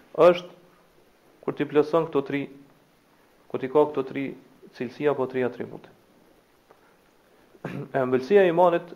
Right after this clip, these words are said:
që shpjegojnë dietarët, është ajo që, ajo qetësia po preha që njeriu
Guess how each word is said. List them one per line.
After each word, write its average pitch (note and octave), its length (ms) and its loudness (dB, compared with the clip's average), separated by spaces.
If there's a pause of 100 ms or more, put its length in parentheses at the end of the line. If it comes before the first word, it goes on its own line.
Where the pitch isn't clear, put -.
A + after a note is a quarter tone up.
që C#3 160 -6
shpjegojnë D3+ 400 -2
dietarët, D#3+ 420 2
është D#3+ 180 0
ajo E3 200 4
që, D#3 120 0 (600)
ajo B2+ 200 0 (540)
qetësia D#3+ 520 0
po C3 140 -2
preha D#3 360 4 (1080)
që C3 140 2
njeriu D3+ 360 4